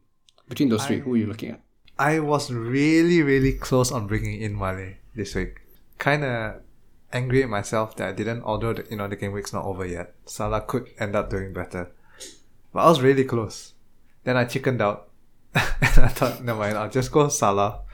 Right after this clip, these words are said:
Speaker 2: Captain him, you know, there'll be a big differential." So yeah, Mane looks to be on form. Few games left. I mean, I really don't see any reason, any strong argument not to.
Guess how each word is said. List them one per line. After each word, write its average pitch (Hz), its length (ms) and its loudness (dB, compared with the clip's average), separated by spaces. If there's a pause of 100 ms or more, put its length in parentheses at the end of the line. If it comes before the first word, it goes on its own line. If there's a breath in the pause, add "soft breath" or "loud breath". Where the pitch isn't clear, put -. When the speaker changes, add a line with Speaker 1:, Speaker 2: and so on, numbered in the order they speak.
(240 loud breath)
Speaker 2:
Captain - 320 0
him, 110 160 -6
you 101 80 -6
know, 98 120 -4
there'll 104 160 -2
be 104 60 -2
a 98 60 -2
big 101 240 -8
differential." 98 600 -6 (840 soft breath)
So - 120 -8
yeah, 156 200 0 (220 loud breath)
Mane 175 420 2 (100)
looks 185 440 6
to 151 120 0
be 147 160 0
on 131 160 0
form. 131 400 -2 (520)
Few 135 380 0
games 120 400 -6
left. 110 280 -2
I 107 100 -6
mean, 101 300 -8 (220)
I 98 500 -2 (140)
really 104 240 -4
don't 101 260 -6
see 113 120 -6
any 98 180 -8
reason, 95 560 -10 (520)
any 104 200 -6
strong 113 400 -2
argument 107 500 -6
not 107 320 -4
to. 135 260 -6